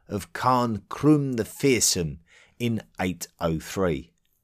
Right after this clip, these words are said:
He would mop up the lands of the ailing Avar Khaganate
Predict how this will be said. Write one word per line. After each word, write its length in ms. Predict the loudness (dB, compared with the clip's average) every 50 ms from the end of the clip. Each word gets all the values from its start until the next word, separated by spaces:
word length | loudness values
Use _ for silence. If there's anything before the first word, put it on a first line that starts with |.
| _ _ _ _ _ _ _ _ _ _ _ _ _ _ _ _
He 160 | 0 0 2
would 240 | 4 2 2 0 -2
mop 340 | 0 2 2 2 2 4 2
up 220 | 2 2 0 -2
the 100 | -2 0
lands 500 | 0 2 2 2 2 2 0 0 -2 -4
of 100 | -6 -6
the 200 | -6 -6 -6 -6 -6 -2
ailing 460 | 0 0 2 2 0 0 -2 -4 -4 -8 -4 -2
Avar 400 | 0 2 2 2 2 2 0 -2
Khaganate 720 | 0 4 6 6 6 6 2 -2 -2 -4 -6 -10 -18 -20